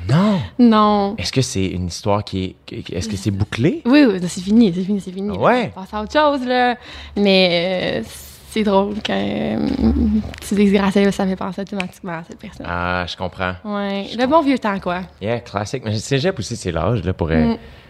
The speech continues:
Speaker 1: v-, vivre ça, là.
Speaker 2: Tu sais, les premiers papillons, puis tout, ça, c'était, c'était Graciela.
Speaker 1: Mais oui, je comprends. Ah, c'est cool, ça.
Speaker 2: Mm. Ouais.
Speaker 1: Bravo, bravo.
Speaker 2: Bravo.
Speaker 1: Comment t'as passé par-dessus ça ? Est-ce que t'as eu de la peine ? Puis là, mais comment t'as vécu ça ? Ça a de-, ça a dû te faire grandir, j'imagine ?
Speaker 2: Hey, pour vrai, mes amis, ils niaisent encore dessus.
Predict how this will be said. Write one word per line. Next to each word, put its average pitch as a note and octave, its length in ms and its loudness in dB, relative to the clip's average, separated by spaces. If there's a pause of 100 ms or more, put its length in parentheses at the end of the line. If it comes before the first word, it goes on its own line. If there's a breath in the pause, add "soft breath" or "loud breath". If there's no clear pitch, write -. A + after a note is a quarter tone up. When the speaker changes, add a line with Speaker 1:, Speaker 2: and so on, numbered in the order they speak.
(120)
Speaker 1:
v-, E2+ 200 -4
vivre E2 320 -2
ça, G2 220 2
là. F#2+ 120 -2 (180)
Speaker 2:
Tu - 80 -20
sais, B3+ 120 4
les A3 100 4
premiers A3 240 -4
papillons, A3+ 560 0
puis - 100 -8
tout, A3+ 220 -2
ça, - 100 -20 (100)
c'était, B3 200 -10 (180)
c'était A3 200 -4
Graciela. - 280 -6 (140)
Speaker 1:
Mais D#2+ 180 2
oui, E2+ 200 4
je - 100 -2
comprends. F2 460 -2
Ah, F2+ 100 -6
c'est - 200 -12
cool, F3+ 420 0
ça. C3 480 2 (100)
Speaker 2:
Mm. C4 80 -8
Ouais. D4+ 160 -2
Speaker 1:
Bravo, A2 320 -4 (160)
bravo. A2 320 0
Speaker 2:
Bravo. C4 460 -2 (420)
Speaker 1:
Comment C#3+ 220 2
t'as D3 100 0
passé A#2 280 -2
par-dessus G2+ 500 -6
ça ? C3 180 -2
Est-ce A2+ 100 -2
que - 60 -6
t'as G2 140 -6
eu F#2+ 60 -2
de E2+ 40 -4
la F2+ 80 -2
peine ? A#2 340 -2
Puis G2+ 140 -8
là, G2+ 60 0
mais F#2+ 100 0
comment G2+ 220 2
t'as G2 100 0
vécu F2+ 240 -2
ça ? - 140 0
Ça G2+ 100 2
a F2+ 40 2
de-, F2+ 120 2 (140)
ça F2+ 140 -6
a F2 60 -2
dû E2 140 -10
te - 80 -14
faire E2+ 160 -4
grandir, F2 480 -8
j'imagine ? E3 100 -6
Speaker 2:
Hey, C4 120 -2
pour B3+ 100 -12
vrai, C4 160 -4
mes B3+ 140 -2
amis, A3+ 120 0
ils A#3 60 2
niaisent G#3 220 0
encore G3+ 260 -4
dessus. G#3 400 -4